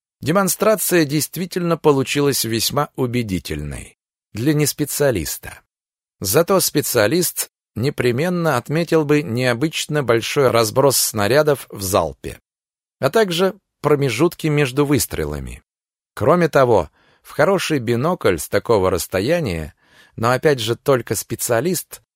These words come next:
мог разглядеть, что часть борта броненосца, особенно у ватерлинии, прикрыта парусиной, выкрашенной в цвет корпуса, что борт в носу, даже прикрытый броней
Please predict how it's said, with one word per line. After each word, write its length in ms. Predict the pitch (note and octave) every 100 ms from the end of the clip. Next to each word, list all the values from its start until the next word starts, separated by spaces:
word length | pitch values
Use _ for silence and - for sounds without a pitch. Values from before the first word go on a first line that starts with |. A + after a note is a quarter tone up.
| _
мог 360 | A#2+ D3+ D#3+ -
разглядеть, 760 | C3 A#2 A#2 B2 C3 F3+ - _ _ -
что 260 | - C#3
часть 500 | A#2+ G3 F#3 - - _ -
борта 440 | G#2+ E3+ D#3 A#2+
броненосца, 840 | G#2+ A2+ G#2+ A#2 E3+ - - C2+ - _ _ _ _
особенно 520 | - - D#3+ C#3+ C#3 -
у 120 | A#2+
ватерлинии, 880 | B2 A#2 F#2+ F#2+ D#3+ D#3 F2+ D2 -
прикрыта 520 | - A#2 - D#3 D#3 C#3
парусиной, 760 | C#3 C#3+ C3+ - A2 D#2+ C#2+ _ _ _ _ _ -
выкрашенной 760 | A2 D#3+ C#3 C3 - B2 A#2+
в 80 | -
цвет 400 | - A2+ C3 -
корпуса, 600 | - C#3 - C#2+ - - _ _ _ _ _ -
что 240 | - C#3+
борт 320 | B2+ D#3+ B2+ -
в 100 | -
носу, 520 | G#2 A2 - F3 E3+ A2+ -
даже 320 | A2+ A2+ G#2+
прикрытый 580 | - C3 - C#3 - G2
броней 540 | F#2 G#2+ C#3+ E3+ A#2+